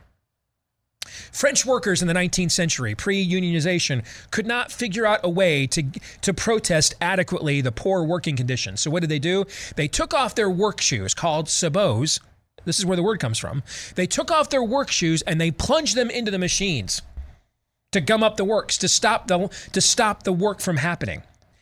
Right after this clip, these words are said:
And that's where we got the term sabotage. That's what this is. So wait a minute, you're gonna work with us quietly to form this new playoff,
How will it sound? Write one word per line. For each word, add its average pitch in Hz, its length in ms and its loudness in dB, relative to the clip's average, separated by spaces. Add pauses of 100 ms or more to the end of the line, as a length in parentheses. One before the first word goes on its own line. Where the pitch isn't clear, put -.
(140)
And 175 160 2
that's 190 280 2
where 175 100 0
we 175 100 2
got 143 220 -2
the 156 80 -4
term 117 380 -4 (180)
sabotage. 202 920 -2 (500)
That's 160 440 2
what 262 140 2
this 269 260 4
is. - 360 -2 (720)
So 240 140 0
wait 269 180 6
a 220 40 4
minute, 170 240 2
you're 208 140 0
gonna 196 180 2
work 185 300 0
with 214 160 -2
us 202 180 4
quietly 180 560 2
to 165 60 2
form 175 320 0
this 180 200 0
new 175 120 0
playoff, 147 600 0